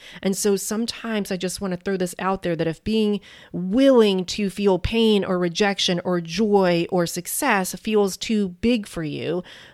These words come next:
what can you do today? What can you be willing to face today? And just break it down into one little short period of time. You could even just say, "What am I willing to do in this five minutes?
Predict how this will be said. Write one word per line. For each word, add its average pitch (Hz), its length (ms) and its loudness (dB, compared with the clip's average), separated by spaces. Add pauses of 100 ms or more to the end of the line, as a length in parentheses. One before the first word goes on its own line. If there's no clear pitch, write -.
what 202 360 0
can 320 180 0
you 320 180 4
do 226 240 0
today? 165 960 -2
What 185 260 -2
can 269 200 -2
you 233 160 0
be 196 220 -2
willing 170 720 2
to 165 180 -6
face 160 600 -4
today? 151 680 -4 (240)
And 175 120 -2
just 208 220 -4
break 220 260 -4
it 220 100 -4
down 190 220 -4
into 170 240 -6
one 185 460 -4
little 202 220 -2
short 196 300 -6
period 180 220 -4
of 170 120 -6
time. - 420 -10 (300)
You 214 100 -4
could 233 140 -4
even 233 220 0
just 220 200 -4
say, 202 160 0
"What 185 260 -2
am 247 140 -4
I 247 120 -2
willing 202 340 0
to 196 100 -6
do 180 220 -2
in 170 100 -2
this 170 200 -6
five 170 420 -6
minutes? 156 460 -8